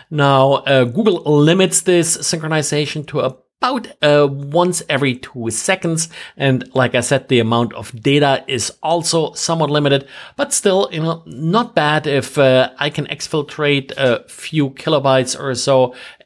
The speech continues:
every two seconds and then get a corresponding commands back. That's all that many attackers really need. Your best defense here is probably to audit extensions being loaded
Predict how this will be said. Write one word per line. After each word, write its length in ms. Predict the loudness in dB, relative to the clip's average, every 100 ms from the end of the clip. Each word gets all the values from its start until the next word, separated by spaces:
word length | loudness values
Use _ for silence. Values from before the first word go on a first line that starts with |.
| -6
every 340 | -2 0 0 -4
two 160 | -6 -2
seconds 640 | 0 0 0 0 0 -2 -4
and 300 | -2 0 -2
then 600 | -4 -2 0 0 -8 -10 -2
get 240 | -2 -2 -10
a 40 |
corresponding 560 | -6 -4 -2 0 0 0
commands 460 | -2 -2 0 0 -2
back. 340 | 0 0 -4 -16 -16 -6
That's 200 | -4 -2
all 400 | 0 2 2 0
that 520 | -2 0 2 2 -2
many 420 | -2 2 2 2 0
attackers 680 | -2 -4 -4 -4 -4 -4 -6
really 500 | -6 -4 -2 -2 -2
need. 280 | -2 -2 -6 _ _ -12 0
Your 100 | 0
best 300 | 2 0 2
defense 440 | 0 0 -2 0
here 160 | 0 0
is 140 | 0
probably 380 | -4 -2 0 0
to 160 | 0 -6
audit 440 | -4 -2 0 0
extensions 680 | -4 -6 -2 -2 -2 -4 -4
being 240 | -4 -2
loaded 500 | 0 2 2 2 -2